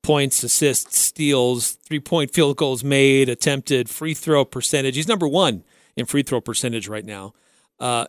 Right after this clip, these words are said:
in games played, minutes played. Uh, the, the guy is a baller. Uh, he's an all-around player.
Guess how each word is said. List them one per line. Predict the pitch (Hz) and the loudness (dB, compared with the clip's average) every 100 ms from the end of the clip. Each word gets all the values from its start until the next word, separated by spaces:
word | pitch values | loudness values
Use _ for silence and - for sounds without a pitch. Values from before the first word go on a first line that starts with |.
| - | -10
in | - 151 151 | -12 -12 -4
games | 139 156 156 - | 0 0 0 -6
played, | - 151 143 131 | -2 0 2 2
minutes | 143 156 143 | 2 2 0
played. | - - 151 143 143 135 - _ _ _ _ | -4 -2 2 4 4 0 -8 _ _ _ _
Uh, | - 147 156 170 | -8 -2 -2 -2
the, | 156 | -8
the | 180 151 | -4 0
guy | 151 170 185 | 4 6 6
is | 170 143 | 4 2
a | |
baller. | 123 110 131 131 131 117 92 - _ _ _ _ _ _ | -2 2 4 6 6 4 0 -8 _ _ _ _ _ _
Uh, | 139 131 - | -4 -4 2
he's | 156 147 | 4 4
an | 147 - | 2 2
all-around | 156 165 151 147 139 131 113 - | 6 8 8 6 4 0 -4 -10
player. | - 139 127 104 78 | 0 2 2 0 -6